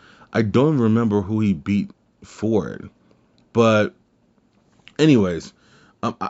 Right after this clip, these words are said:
I wanna say those moments right there, which were few and far between, like, 'cause I, that was one of the rare title reigns that went, I think, eight, nine months. Um, maybe even longer, probably ten months. Anyways, the point is that it wasn't like the Intercontinental title was what it is today.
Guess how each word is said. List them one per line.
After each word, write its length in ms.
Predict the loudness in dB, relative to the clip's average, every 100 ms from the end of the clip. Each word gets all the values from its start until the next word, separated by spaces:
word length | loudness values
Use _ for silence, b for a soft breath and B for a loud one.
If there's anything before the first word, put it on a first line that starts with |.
| -6
I 80 | 0
wanna 180 | 2 2
say 180 | 0
those 400 | 0 2 2 2
moments 320 | 0 0 -2 -2
right 180 | -2 0
there, 160 | 0
which 140 | 0 -2
were 120 | -4
few 500 | -8 -6 0 2 2
and 100 | 0
far 200 | -2 0
between, 640 | -2 -4 -4 -2 -2 -6 b b b b -4
like, 240 | -2 -2
'cause 140 | -4 -8
I, 140 | -10 -18 -10
that 140 | 0 0
was 140 | 2
one 160 | 0 0
of 120 | 0
the 60 | 0
rare 260 | 2 2
title 340 | 2 0 2 2
reigns 200 | 0 -2
that 140 | -6
went, 320 | -4 -4 -4 -10
I 60 | -14
think, 220 | -14 -12
eight, 160 | -10 -8
nine 240 | -6 -6
months. 600 | -6 -8 -8 -12 -20 -20 b b b b b _
Um, 680 | 0 2 4 4 4 2 2
maybe 160 | 0 -4
even 240 | -6 -8
longer, 240 | -6 -6
probably 200 | -6 -6
ten 200 | -6 -6
months. 280 | -6 -8 -6
Anyways, 540 | 2 4 4 0 -6 -20 B B B B
the 80 | -6
point 240 | 0 2
is 140 | 2 0
that 200 | -4 -6 -12 -18 -18 -20 _
it 80 | -2
wasn't 300 | 2 2 4
like 140 | 2 2
the 80 |
Intercontinental 420 | -2 0 -2 -2 -2
title 320 | 0 0 2
was 360 | 0 0 -4
what 200 | -4 -2
it 80 | -2
is 280 | -4 -8 -12
today. 460 | -14 -12 -12 -16